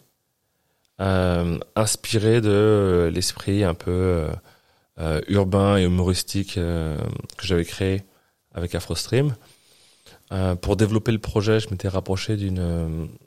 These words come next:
boîte de prod qui s'appelle Adventure Line Production, qui est la boîte de prod qui produit Koh-Lanta, Fort Boyard, euh,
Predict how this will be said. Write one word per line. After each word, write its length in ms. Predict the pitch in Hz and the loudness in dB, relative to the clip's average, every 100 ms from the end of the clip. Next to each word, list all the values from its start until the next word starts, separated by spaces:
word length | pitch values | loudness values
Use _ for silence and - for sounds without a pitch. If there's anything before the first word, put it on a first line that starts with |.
| _ - | _ -8
boîte 240 | 90 101 | -2 0
de 100 | 104 | 0
prod 320 | 95 - 110 - | -2 0 -2 -2
qui 60 | |
s'appelle 380 | - 92 95 92 | -6 -4 -2 -2
Adventure 420 | 95 95 101 104 | -2 -2 -2 0
Line 200 | 98 98 95 | 2 2 0
Production, 520 | - 90 - 117 135 - _ _ _ _ _ | -6 -8 -4 -2 -2 -6 _ _ _ _ _
qui 120 | - | -6
est 40 | 90 | -2
la 80 | |
boîte 240 | 85 95 92 | 0 2 2
de 100 | 92 | -2
prod 360 | - 101 98 | -2 0 0
qui 100 | - | 0
produit 460 | - - 87 90 90 | -8 -6 -6 -4 -4
Koh-Lanta, 580 | - 85 82 82 90 90 | -2 0 0 0 0 0
Fort 180 | 87 80 | 0 -2
Boyard, 540 | 82 82 85 87 90 | 0 0 0 0 -2
euh, 200 | 82 80 | -4 -4